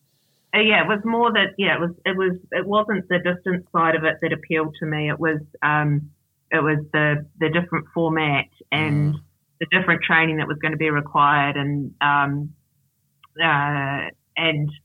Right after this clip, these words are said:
Speaker 1: a different nutrition strategy and, um, different, even down to, like, different, um,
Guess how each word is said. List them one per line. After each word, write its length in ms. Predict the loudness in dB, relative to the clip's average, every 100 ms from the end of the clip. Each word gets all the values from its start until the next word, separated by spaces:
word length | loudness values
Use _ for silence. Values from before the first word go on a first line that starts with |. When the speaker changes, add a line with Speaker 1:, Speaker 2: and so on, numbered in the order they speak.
| _ _ _ _ _ _ _ -2
Speaker 1:
a 120 | 0
different 360 | 2 0 -2 -2
nutrition 500 | 0 0 2 0 0
strategy 1000 | 2 2 0 0 0 2 2 2 0 -2
and, 480 | -2 0 0 -2 -4 _ _ 0
um, 400 | 2 2 0 -2
different, 480 | -4 0 0 0 0
even 300 | 2 2 4
down 340 | 4 4 2
to, 80 | 0
like, 260 | 2 0 0
different, 440 | -4 0 -2 -2 -8 -10 -2
um, 600 | 0 0 -2 -6 -10